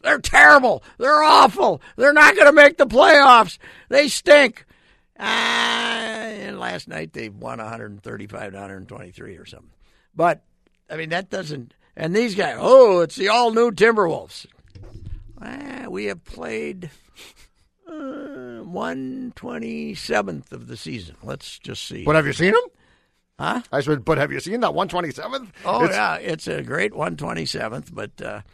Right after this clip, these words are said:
Speaker 1: I, they did have some team that I don't think it was a, I think it was a non-playoff team that started six and oh. When was that? A few years ago, and then they went in the tank. I
Speaker 2: Oh, yeah, they're still playing
Speaker 1: I don't
Speaker 2: time.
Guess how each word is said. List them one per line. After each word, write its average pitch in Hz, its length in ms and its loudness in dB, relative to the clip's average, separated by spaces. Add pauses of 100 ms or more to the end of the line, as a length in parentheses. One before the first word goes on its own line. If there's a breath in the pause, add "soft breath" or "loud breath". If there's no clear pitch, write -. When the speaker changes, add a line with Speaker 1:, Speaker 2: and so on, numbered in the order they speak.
(600 soft breath)
Speaker 1:
I, 139 120 -10
they 147 240 -8
did 170 220 -6
have 131 220 -6
some 175 280 -10
team 175 340 -10
that 131 160 -12 (1400)
I 131 80 -14
don't 214 260 -14
think 240 220 -16
it - 40 -14
was 139 220 -14
a, 104 160 -14 (160)
I 113 80 -18
think 254 260 -16
it - 80 -14
was 123 400 -16 (1000)
a - 80 -14
non-playoff 139 720 -12
team 127 260 -16
that 98 140 -20
started 120 400 -14
six - 300 -16
and 220 100 -14
oh. 254 240 -16 (160)
When 214 180 -16
was 196 200 -16
that? - 120 -18
A - 40 -20
few - 200 -16
years 139 300 -14
ago, - 280 -16
and 110 120 -16
then 113 140 -16
they 113 160 -18
went - 280 -20
in - 60 -20
the 98 60 -20
tank. - 360 -20 (840)
I - 60 -6
Speaker 2:
Oh, 220 140 6
yeah, 160 200 2
they're 190 120 -4
still - 160 -8
playing 127 260 -12
Speaker 1:
I 127 60 -10
don't 113 140 -12
Speaker 2:
time. 98 200 -16